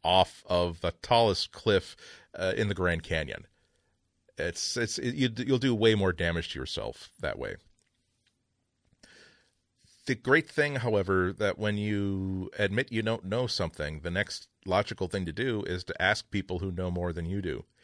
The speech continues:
And when you do that, you are gonna be spending time listening. And that's when your brain is in capture mode, and that's when you grow, and that's when you learn.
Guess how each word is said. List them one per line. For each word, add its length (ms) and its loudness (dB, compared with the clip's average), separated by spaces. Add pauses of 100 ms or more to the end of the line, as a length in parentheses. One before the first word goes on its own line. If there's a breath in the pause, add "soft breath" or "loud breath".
(540 soft breath)
And 600 2
when 200 -2
you 100 -2
do 280 -2
that, 320 -2 (800)
you 260 -2
are 120 4
gonna 140 2
be 100 -2
spending 400 0
time 320 -2
listening. 500 -4 (140)
And 220 -8
that's 340 0
when 320 0
your 200 -2
brain 340 -2
is 220 -8
in 140 -8
capture 480 -4
mode, 340 -10
and 80 -14
that's 200 -10
when 140 -4
you 140 -4
grow, 520 -4 (360 soft breath)
and 100 -6
that's 200 -4
when 140 -2
you 140 -4
learn. 480 -6